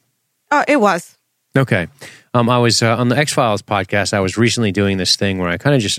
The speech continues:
Speaker 2: on the fly made up a rating system. Do you wanna hear it?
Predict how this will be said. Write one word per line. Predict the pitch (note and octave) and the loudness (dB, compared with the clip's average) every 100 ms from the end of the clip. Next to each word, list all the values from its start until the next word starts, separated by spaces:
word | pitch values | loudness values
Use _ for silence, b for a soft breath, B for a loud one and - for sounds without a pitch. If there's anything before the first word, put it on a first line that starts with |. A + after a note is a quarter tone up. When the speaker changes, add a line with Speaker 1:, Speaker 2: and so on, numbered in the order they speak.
| - | -6
Speaker 2:
on | G#2+ G2+ | -4 -2
the | |
fly | G2 - G#2 G2 | -4 -2 0 0
made | F2+ F#2+ F#2+ | -2 0 0
up | F#2+ - - _ _ _ _ | -2 -4 -16 _ _ _ _
a | G2+ F#2+ E2+ D#2+ - _ | -4 -2 -2 -8 -14 _
rating | G#2+ G2+ C#3+ A#2+ E2 | -4 0 2 0 -2
system. | F#2+ - E2 | -4 -4 -6
Do | E2+ | -2
you | |
wanna | G#2 A2+ | 0 2
hear | B2 G2 | 2 0
it? | G#2+ | -2